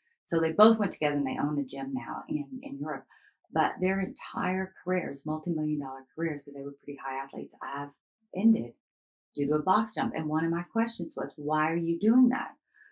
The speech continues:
Um, did you properly stretch? Did you stretch the tibialis anterior in front of the lower leg? Um, the soleus muscle, the gastrocnemius in the back of the leg to help prevent those.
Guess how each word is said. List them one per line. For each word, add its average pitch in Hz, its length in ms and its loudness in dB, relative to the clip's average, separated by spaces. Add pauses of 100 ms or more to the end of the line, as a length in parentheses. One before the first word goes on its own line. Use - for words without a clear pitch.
(280)
Um, 147 640 4 (420)
did 147 180 0
you 170 80 8 (200)
properly 170 380 0
stretch? - 640 -4 (100)
Did - 180 -12
you 135 120 -6
stretch - 480 -6
the 156 80 -6
tibialis 151 600 -2
anterior 151 640 -2
in 131 200 -4
front 202 180 4
of 196 60 0
the 180 60 0 (120)
lower 143 220 -4 (100)
leg? 113 200 -6 (540)
Um, 131 640 -4 (800)
the 180 60 4
soleus 180 640 2
muscle, 120 440 -4
the 143 60 -4 (100)
gastrocnemius 151 760 0
in 143 80 0
the 131 80 0 (100)
back 113 240 -6
of 120 80 -8
the 123 100 -6
leg 120 160 -2
to - 60 -14 (100)
help - 180 -8
prevent 202 380 2
those. - 260 -8